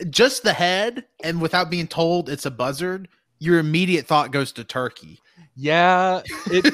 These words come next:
Speaker 1: <laughs>
Speaker 2: looks, Mercy the Buzzard does look, I, I don't know if you've ever seen the B movie,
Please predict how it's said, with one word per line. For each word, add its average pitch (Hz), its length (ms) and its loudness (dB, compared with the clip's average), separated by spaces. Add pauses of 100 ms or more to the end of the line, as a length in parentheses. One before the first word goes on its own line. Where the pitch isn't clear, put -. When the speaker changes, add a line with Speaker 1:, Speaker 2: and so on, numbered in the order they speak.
Speaker 1:
<laughs> - 100 2
Speaker 2:
looks, 220 260 2 (840)
Mercy 208 400 -8
the 233 100 -4
Buzzard 147 460 -8
does 131 280 -6
look, 127 380 -6 (200)
I, 123 440 -4
I 123 140 -6
don't 139 160 -8
know 131 160 -8
if 123 140 -12
you've 117 160 -12
ever 117 180 -10
seen 113 240 -18
the 104 60 -18
B 104 240 -18
movie, 104 560 -14